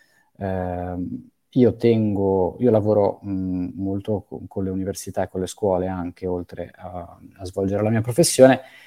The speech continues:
e, e ho un corso a Verona in un'università che si chiama Mudart, che è proprio etica della comunicazione, no? Allora, ovviamente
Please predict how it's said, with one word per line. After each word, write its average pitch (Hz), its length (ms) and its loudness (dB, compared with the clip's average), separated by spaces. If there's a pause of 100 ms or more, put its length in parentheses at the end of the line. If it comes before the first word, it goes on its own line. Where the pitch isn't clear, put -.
(380)
e, 135 420 12
e 170 80 10
ho 160 100 12
un 151 140 10
corso 135 380 8
a 117 40 8
Verona 135 460 8
in 113 100 0
un'università 110 540 0
che 117 80 -6
si 98 80 -10
chiama 110 180 0
Mudart, 117 560 2
che 113 380 2
è 113 360 0
proprio 107 760 0
etica 113 420 -4
della 101 220 -4
comunicazione, 92 920 -12
no? 95 320 -6
Allora, 101 220 -8
ovviamente 101 600 -6